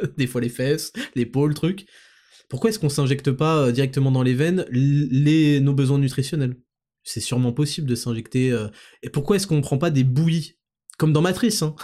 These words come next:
<laughs> Pourquoi on prend pas des bouillies qui contiennent tout ce qu'il faut ? Bah, je sais pas, parce que peut-être que la nutrition a un rapport aussi avec le goût, avec le plaisir. Peut-être que si la nature nous a donné des fruits, euh, nous a donné du, du lait de vache, nous a donné de la viande, des choses comme ça, peut-être que c'est parce que, euh,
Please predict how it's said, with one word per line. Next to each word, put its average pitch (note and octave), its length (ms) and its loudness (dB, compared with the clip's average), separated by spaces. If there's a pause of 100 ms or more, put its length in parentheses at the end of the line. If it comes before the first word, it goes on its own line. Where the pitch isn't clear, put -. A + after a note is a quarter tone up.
(120)
<laughs> - 200 -20
Pourquoi F#3+ 240 0
on B3 40 4
prend D#3 120 -2
pas D#3 120 0
des C#3 140 2
bouillies D#3 340 2
qui G#3 120 -10
contiennent D3+ 420 0
tout A3+ 120 -2
ce - 80 -4
qu'il G3 120 -6
faut ? - 300 -8 (580)
Bah, A#2+ 80 -2
je - 60 -6
sais D3+ 100 0
pas, F#3+ 140 0
parce C#3 180 -6
que C3+ 100 -6
peut-être C3+ 340 -2
que C#3+ 100 -2
la B2+ 100 2
nutrition C3 480 -2
a C#3 40 0
un - 20 0
rapport A#2+ 280 0
aussi C3 220 -2
avec A2+ 240 -4
le C3+ 80 0
goût, D3 280 2
avec A#2+ 220 -2
le A#2+ 80 -2
plaisir. C#3+ 480 -2 (260)
Peut-être D#3 240 0
que D3+ 80 -2
si D3 140 -4
la C#3+ 100 2
nature C#3+ 280 0
nous C3+ 140 2
a B2+ 60 0
donné B2+ 280 2
des C3 120 2
fruits, F3 500 -4 (380)
euh, A#2 200 0
nous B2+ 160 2
a C3+ 60 2
donné C3+ 260 2
du, B2+ 480 2
du B2 200 0
lait C#3+ 340 4
de D3 100 0
vache, E3 360 -2
nous C3+ 200 0
a B2+ 60 0
donné C3 140 2
de B2 60 2
la B2+ 100 2
viande, D3+ 280 0
des C3+ 60 0
choses B2+ 200 -6
comme C3 140 0
ça, E3+ 200 -6 (680)
peut-être C#3 260 -6
que C#3 120 -4
c'est - 160 -4
parce - 260 -8
que, - 140 -6
euh, G#2 500 -2